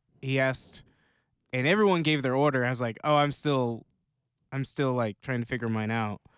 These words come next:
And then it went all the way around,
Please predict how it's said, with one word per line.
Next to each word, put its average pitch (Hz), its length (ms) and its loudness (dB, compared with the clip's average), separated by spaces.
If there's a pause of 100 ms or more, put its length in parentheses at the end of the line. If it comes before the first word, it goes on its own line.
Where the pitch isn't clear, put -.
(680)
And 135 200 2
then 123 540 0 (920)
it 147 160 2
went 151 180 2
all 147 200 4
the 151 60 2
way 147 160 4
around, 127 680 0